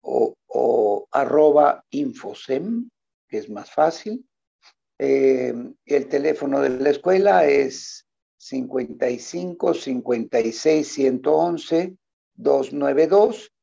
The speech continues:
y el WhatsApp cincuenta y cinco, catorce, quince,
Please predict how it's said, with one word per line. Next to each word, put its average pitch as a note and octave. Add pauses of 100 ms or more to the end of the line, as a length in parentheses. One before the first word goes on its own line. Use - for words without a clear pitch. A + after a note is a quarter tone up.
(300)
y C#3
el C#3
WhatsApp E3+ (580)
cincuenta C#3
y C3
cinco, F#3
catorce, G3
quince, G3